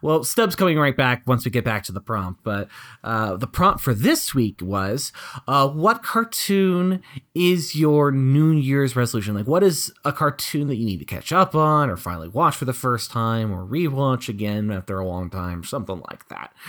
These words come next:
Uh, and we got quite a bit of responses. Uh,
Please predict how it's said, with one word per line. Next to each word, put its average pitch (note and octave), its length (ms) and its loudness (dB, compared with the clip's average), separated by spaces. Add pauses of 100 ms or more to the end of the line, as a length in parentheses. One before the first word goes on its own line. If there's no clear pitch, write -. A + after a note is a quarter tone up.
(400)
Uh, A#2 400 0 (280)
and C3 400 0
we D#3 80 0
got F3+ 360 -2
quite D3 200 2
a G#3 40 2
bit G3+ 100 2
of F#3+ 60 2
responses. C#3+ 760 0
Uh, A#2+ 300 4